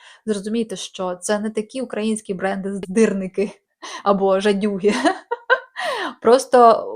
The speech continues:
ми, е, вимушені існувати в таких умовах, коли ви ж розумієте, що ми створюємо продукт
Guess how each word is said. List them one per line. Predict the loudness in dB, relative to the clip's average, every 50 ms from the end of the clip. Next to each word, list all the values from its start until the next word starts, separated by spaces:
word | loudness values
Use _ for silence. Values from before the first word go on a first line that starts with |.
| -14 -16 -16 -12 -8
ми, | -4 -2 -2 -2
е, | -2 -2 -4 -6 -8 -8 -12 -18 -20 _ -20 -18 -16 -10
вимушені | -2 0 2 2 2 0 -2 -2 -2 -4 -2 -2 -4 -8 -8
існувати | -10 -10 -8 -4 -2 0 0 0 -2 -6
в |
таких | -8 -8 -8 -8 -8 -8 -6
умовах, | -8 -6 -6 -4 -2 0 0 -2 -2 -6 -8
коли | -4 -2 0 0 0 0 0 0 0 -2 -4 -6 -8 -6
ви | -4 -4
ж | -4 -4
розумієте, | -4 -8 -6 -6 -6 -6 -6 -6 -8
що | -14 -14 -12 -10
ми | -10 -10 -10
створюємо | -10 -8 -6 -4 -4 -4 -6 -8
продукт | -8 -6 -4 -2 -2 -4 -4 -6